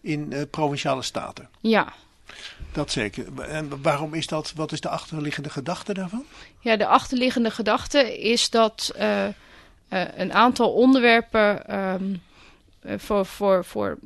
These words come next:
Speaker 2: water en klimaat en natuur, zowel in het waterschap als in de provincie, eh, dat daarover besloten wordt, zeg maar. En, eh, ja, daarom heb je elkaar ook gewoon nodig en daarom is het ook handig om in beide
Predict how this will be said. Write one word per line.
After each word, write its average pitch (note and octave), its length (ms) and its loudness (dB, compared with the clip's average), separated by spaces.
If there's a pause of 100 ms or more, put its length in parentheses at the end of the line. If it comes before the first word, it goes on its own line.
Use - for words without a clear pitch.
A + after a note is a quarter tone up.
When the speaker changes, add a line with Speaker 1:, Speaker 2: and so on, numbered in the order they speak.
(220)
Speaker 2:
water G#3 680 4
en G3+ 160 -2
klimaat G#3 400 2
en G3+ 100 -4
natuur, B3+ 520 2
zowel A#3 420 6
in A3+ 360 0
het F#3 160 -6
waterschap A3+ 680 4
als A3+ 280 6
in G#3 140 0
de G#3 60 -2
provincie, A3 920 0
eh, G#3 180 -8
dat G3 180 -4
daarover G3+ 380 0
besloten G#3+ 500 2
wordt, E3 240 -6
zeg - 180 -8
maar. - 320 -8 (160)
En, F#3 300 -6 (540)
eh, G#3 100 -8 (400)
ja, G3 160 2
daarom G#3+ 240 6
heb G#3+ 120 0
je - 80 -2
elkaar G3+ 300 4
ook F#3+ 160 2
gewoon G3 340 2
nodig G#3 340 6
en F#3+ 80 -4
daarom F#3 200 -2
is F#3+ 120 -4
het G3 100 -6
ook F#3+ 100 -4
handig F#3+ 360 0
om F3+ 160 -6
in F#3+ 180 -2
beide F#3 520 2